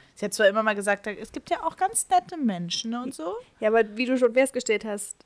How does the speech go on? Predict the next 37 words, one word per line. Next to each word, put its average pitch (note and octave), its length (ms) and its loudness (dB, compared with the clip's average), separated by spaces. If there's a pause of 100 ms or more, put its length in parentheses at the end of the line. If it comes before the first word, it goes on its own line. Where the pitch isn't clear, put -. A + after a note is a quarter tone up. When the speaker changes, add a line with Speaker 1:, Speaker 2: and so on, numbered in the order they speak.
(140)
Speaker 2:
sie G#3+ 220 -4
sieht G#3 160 -4
ja G#3+ 160 2
aus G#3 240 -4
wie A3+ 80 -4
seine G#3 220 -2
Halbschwester, G3 520 -4
also F#3 200 -6
kann F#3+ 180 -2
er F#3+ 220 -6
da G3 100 -8
keine G3 340 -6
erotischen G3+ 460 -2
Gedanken G#3 340 -6
entwickeln. F3+ 320 -2
Speaker 1:
Aber B3 80 2
ich G3 140 -2
dachte C#4+ 320 0
halt, B3+ 220 -4
dass A#3 140 -8
es - 260 -10 (160)
zu B3 180 -8
so A3+ 140 -2
einer G#3+ 160 -2
Szene A#3+ 260 2
kommt, A3 240 -2
von G#3 180 2
wegen, G#3 220 0
sie G3+ 220 -6
würde G#3+ 200 0
gerne G#3 300 2
und G3+ 100 -6
er G3+ 120 -4
sagt, G3 140 0
Speaker 2:
Ja. G3+ 180 2
Speaker 1:
„Nee, F#3+ 80 -2
nee.“ G#3+ 320 -2